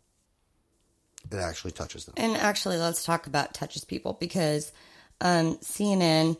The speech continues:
Speaker 2: has an article called "Alleged Australian Attacker Seemed Normal," formal,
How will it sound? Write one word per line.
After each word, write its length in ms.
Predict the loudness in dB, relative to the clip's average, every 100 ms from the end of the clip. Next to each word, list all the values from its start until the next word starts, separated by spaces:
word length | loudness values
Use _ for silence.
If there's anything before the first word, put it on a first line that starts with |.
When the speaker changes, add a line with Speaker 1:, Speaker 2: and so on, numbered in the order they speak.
| -8 _ _ _ -8
Speaker 2:
has 300 | -2 0 0
an 80 |
article 460 | 0 0 0 0 -2
called 380 | -2 -2 -2 -2 -2
"Alleged 540 | 0 2 4 2 2
Australian 520 | -2 -2 -2 0 0
Attacker 460 | -2 -4 -6 -4 -6
Seemed 420 | -4 0 0 0 2
Normal," 840 | 4 6 4 4 2 0 -6 -12 _
formal, 560 | -4 0 0 -2 -6